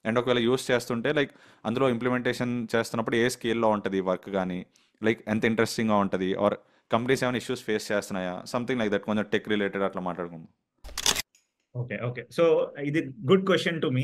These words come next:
Speaker 2: అంటే నేను సర్వీస్ బేస్డ్ Infosys-లో వర్క్ చేశాను, అలానే టూ ప్రోడక్ట్ బేస్డ్ కంపెనీస్‌లో వర్క్ చేశాను, whereas నేను Walmart. So, నాకు డిఫరెన్స్ ఏమనిపించిందంటే,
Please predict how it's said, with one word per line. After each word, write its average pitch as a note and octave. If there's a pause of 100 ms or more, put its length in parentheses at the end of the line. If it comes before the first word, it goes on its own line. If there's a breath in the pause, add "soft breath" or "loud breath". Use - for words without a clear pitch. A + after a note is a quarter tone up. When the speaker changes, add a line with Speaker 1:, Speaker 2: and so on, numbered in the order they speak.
(160)
Speaker 2:
అంటే C3
నేను C#3+
సర్వీస్ C3+
బేస్డ్ D3
Infosys-లో D#3+
వర్క్ C#3
చేశాను, C#3+ (400)
అలానే D3+
టూ E3
ప్రోడక్ట్ D3
బేస్డ్ D3
కంపెనీస్‌లో C3+
వర్క్ B2+
చేశాను, C3
whereas A#2+
నేను B2+
Walmart. A2+ (520 soft breath)
So, G3
నాకు F3+
డిఫరెన్స్ G3
ఏమనిపించిందంటే, F#3+